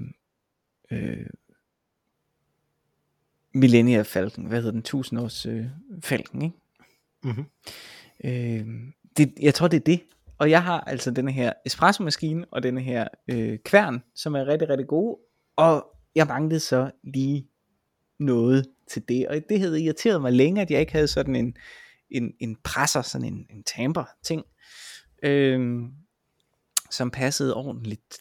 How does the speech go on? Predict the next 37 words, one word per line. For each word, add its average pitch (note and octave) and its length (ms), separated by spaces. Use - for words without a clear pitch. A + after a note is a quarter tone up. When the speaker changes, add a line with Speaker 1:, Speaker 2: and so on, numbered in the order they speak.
Speaker 1:
øh, A2 540
til B2 240
mit A2+ 300
bryggehoved. C3+ 760
Øhm. B2 760
Speaker 2:
Hj-, C#3+ 380
hjælper F#3+ 320
det D3 140
dig, C3+ 120
at B2 180
det, A2+ 160
at A#2+ 200
det A2+ 100
sådan C#3+ 160
er A#2 80
funktionelt C#3 720
så? - 200
Altså, G#2+ 200
fordi A#2 280
at, G#2 180
at A#2 200
det C3+ 100
vil C3+ 120
du, B2+ 80
hvis A#2+ 180
du C#3+ 140
nu C#3+ 100
samlede B2+ 340
på - 80
Lego, B2 320
vil A#2+ 120
det G2+ 60
jo G#2+ 80
ikke A#2 120
være A2+ 100
funktionelt. A#2 520
Er, A#2 80